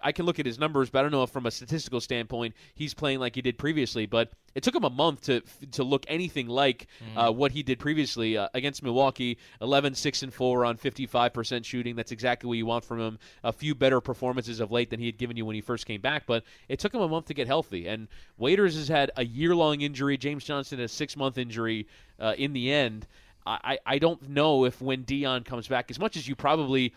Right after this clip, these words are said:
Speaker 1: in theory,
Speaker 2: Mm-hmm.
Speaker 1: would need him with Go-, with Goran out, um, I, I don't know if he's gonna come back and look like the Dion that he was in late twenty sixteen, the, the late twenty fifteen sixteen season,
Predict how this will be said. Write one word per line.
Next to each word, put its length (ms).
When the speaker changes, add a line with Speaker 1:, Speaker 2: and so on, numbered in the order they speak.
Speaker 1:
in 140
theory, 640
Speaker 2:
Mm-hmm. 180
Speaker 1:
would 140
need 220
him 200
with 300
Go-, 140
with 200
Goran 340
out, 240
um, 320
I, 160
I 100
don't 140
know 120
if 100
he's 160
gonna 140
come 180
back 240
and 120
look 220
like 240
the 80
Dion 420
that 80
he 100
was 360
in 160
late 240
twenty 260
sixteen, 640
the, 200
the 120
late 160
twenty 200
fifteen 300
sixteen 320
season, 460